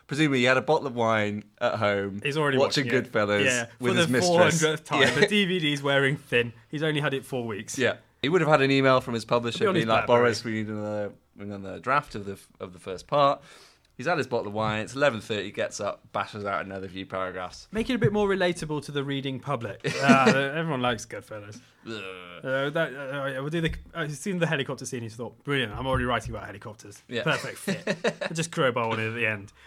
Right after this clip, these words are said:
Speaker 2: And then, will I go back to it? No. "Wait a sec," said the co-pilot of the chopper as they bullocked over towards the embankment.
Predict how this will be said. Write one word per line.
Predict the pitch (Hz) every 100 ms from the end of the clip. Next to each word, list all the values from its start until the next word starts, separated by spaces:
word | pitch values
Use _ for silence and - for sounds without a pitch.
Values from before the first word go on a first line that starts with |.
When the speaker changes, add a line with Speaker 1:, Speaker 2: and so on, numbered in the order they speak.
| -
Speaker 2:
And | 190
then, | 170 160 139 - _ _
will | 147 151
I |
go | 151 156
back | 156
to | 185
it? | 175 _
No. | 127 110 110 _ _ _ _ _ -
"Wait | 185 214
a |
sec," | 143 202 139 110 -
said | - 135
the | 117
co-pilot | - 139 131 127 110
of |
the | 113
chopper | - - 233 101 - _ _ -
as | 135
they | 147
bullocked | 117 180 180 170 -
over | 143 135 127
towards | - 131 131
the | 120
embankment. | 113 107 104 101